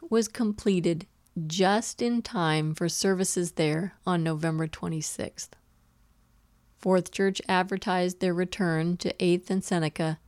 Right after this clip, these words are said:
with a removal notice in the Seattle Times. For the first couple of weeks, including the special Thanksgiving Day service on November thirtieth,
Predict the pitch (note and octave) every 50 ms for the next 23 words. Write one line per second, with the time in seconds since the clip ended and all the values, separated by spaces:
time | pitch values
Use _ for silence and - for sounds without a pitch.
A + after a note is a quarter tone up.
0 | _ - F3+ F3 F3+ - F#3 F3 E3 F3+ G3 G3+ G#3 B3 C4+ C4 B3 F#3 E3+ D#3+
1 | D#3 D3+ D3 C#3+ D3 D3 C#3+ - - - - - F3 E3 E3+ E3 - - F#3+ E3+
2 | E3 D#3+ D#3+ D#3+ - - - E3 D#3+ D3+ - F3 D3+ - - - - _ _ _
3 | _ _ _ _ _ _ _ _ _ _ _ _ _ _ _ _ _ _ _ _
4 | _ _ _ _ _ - - F#3 E3+ F3 F3+ - A3 G#3+ A3 G#3+ - - - -
5 | G3+ G3 - G3+ G3 F#3+ F#3 F3+ F3 D#3+ D#3 F3+ - - - - - - _ _
6 | _ _ _ _ _ _ _ F#3 F3 E3 - - - G#3+ G#3+ G#3 G#3 G3+ F#3+ F#3
7 | - - - F#3+ G3 - - F#3+ F#3 - F#3 F#3+ F#3+ F#3+ - - - A3 A3 A#3
8 | A3 G#3 F#3+ F#3 F3 E3+ E3+ - - - A3 A3+ G3+ F3+ E3+ E3 - - D#3+ E3
9 | E3 E3 E3 E3+ F3 E3+ E3 E3+ D#3+ - - A3 A#3 A3 F#3+ G#3+ F3+ - - -
10 | _